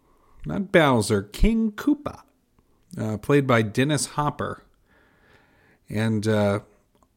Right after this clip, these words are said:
you know, you had all the issues of Goombas, and you were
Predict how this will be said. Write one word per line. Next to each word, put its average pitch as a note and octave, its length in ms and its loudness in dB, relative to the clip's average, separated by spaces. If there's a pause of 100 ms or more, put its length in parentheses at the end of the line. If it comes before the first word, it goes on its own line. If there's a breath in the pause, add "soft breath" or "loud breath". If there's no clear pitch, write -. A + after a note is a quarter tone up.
(100)
you G#3 140 2
know, D#3+ 100 4
you A#2+ 80 4
had C3+ 120 2
all D3+ 100 4
the C#3+ 140 4
issues C#3 320 -2
of G#2+ 120 -2
Goombas, D#3+ 600 4
and A#2+ 120 0
you A#2 120 2
were G#2+ 260 0